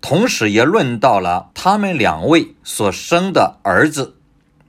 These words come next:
保罗就称夏甲所生的以实玛利为按着血气生的，而称以撒为自主之妇人所生的是凭着应许生的。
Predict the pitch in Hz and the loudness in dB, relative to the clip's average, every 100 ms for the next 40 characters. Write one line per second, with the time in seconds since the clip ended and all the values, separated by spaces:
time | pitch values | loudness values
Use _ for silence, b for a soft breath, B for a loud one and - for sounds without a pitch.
0 | - 127 127 196 185 165 165 175 175 - | 0 2 2 0 2 0 0 -4 -4 0
1 | 254 160 123 117 170 165 202 180 135 139 | 2 2 -2 -2 -2 -2 -2 0 0 -2
2 | 165 214 113 85 147 143 - 113 127 135 | -4 0 0 0 -4 -6 -2 0 0 -2
3 | - 233 156 226 - - 90 82 - 240 | -6 -4 0 0 -2 -4 -4 -4 -2 -2
4 | - 95 92 87 _ _ _ _ _ 120 | 0 -2 -4 -10 _ _ _ _ _ 0
5 | 131 131 - 208 220 - - 139 262 - | 0 0 -2 -2 -2 -10 -8 -2 0 0
6 | - 87 98 - 135 147 165 - - 302 | 2 2 2 0 2 2 2 -2 0 0
7 | 135 117 104 127 127 165 117 113 113 95 | 0 -4 -4 -6 -4 2 2 0 -4 -6
8 | 87 - 160 175 160 - _ - 151 131 | -6 -2 -2 0 0 0 _ -2 0 0
9 | - 135 131 123 - 196 320 330 101 90 | -2 -2 0 -2 -2 0 2 2 0 -2
10 | 104 107 - | -2 -2 -4